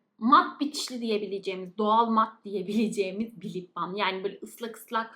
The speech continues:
parlak parlak duran lip balmlar değil. Bir normal şeffaf olanı var, bir de roz rengi var. Dudaklarınızı nemlendirecek bir ürünün peşindeyseniz makyaj rujlarınızın altına bayılacağınız ürünlerden bir tanesi. Hayatınızdaki erkeklerin, işte oğlunuz, kardeşiniz, babanız, sevgiliniz, kocanız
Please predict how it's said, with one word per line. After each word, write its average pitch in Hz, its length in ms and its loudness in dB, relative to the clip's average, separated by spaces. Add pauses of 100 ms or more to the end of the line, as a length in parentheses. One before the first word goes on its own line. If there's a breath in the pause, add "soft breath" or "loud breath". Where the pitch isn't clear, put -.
(220 loud breath)
parlak 226 360 0
parlak 220 360 -2
duran 220 280 -2
lip 214 200 -8
balmlar 220 460 -2
değil. 277 180 -6
Bir 254 120 -6
normal 247 320 2
şeffaf 247 460 -10
olanı 254 320 -4
var, 262 200 4
bir 220 80 -6
de 247 180 0
roz 208 340 -2
rengi 170 340 -14
var. - 200 -4 (100)
Dudaklarınızı 247 720 2
nemlendirecek 226 960 -2
bir 220 140 -8
ürünün 233 260 -4
peşindeyseniz 233 1040 -6
makyaj 180 360 -12 (360)
rujlarınızın 196 560 -14
altına 214 400 -8 (100)
bayılacağınız 208 680 -6
ürünlerden 175 560 -14
bir - 220 -20
tanesi. 214 460 -14
Hayatınızdaki 294 800 2
erkeklerin, 262 460 -2
işte 240 200 -8
oğlunuz, 220 640 -2
kardeşiniz, 208 760 -2
babanız, 190 500 -2
sevgiliniz, 185 800 -8
kocanız 185 540 -12